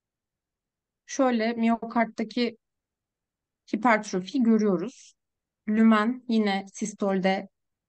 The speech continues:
tama yakın oblitere oluyor. Ama deminki hastadan farklı olarak bu midventriküler düzeyde. Midventriküler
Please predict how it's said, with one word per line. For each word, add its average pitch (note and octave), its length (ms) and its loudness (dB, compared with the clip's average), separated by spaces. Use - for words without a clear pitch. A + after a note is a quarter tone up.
tama G#3+ 220 2
yakın G3 400 -4
oblitere F3+ 500 -2
oluyor. E3 460 -4
Ama D#4+ 280 6
deminki D#4 340 2
hastadan G#3 440 0
farklı B3 380 0
olarak A#3+ 460 -2
bu D#4+ 220 -2
midventriküler F#3+ 760 2
düzeyde. D3 440 -6
Midventriküler A#3+ 800 4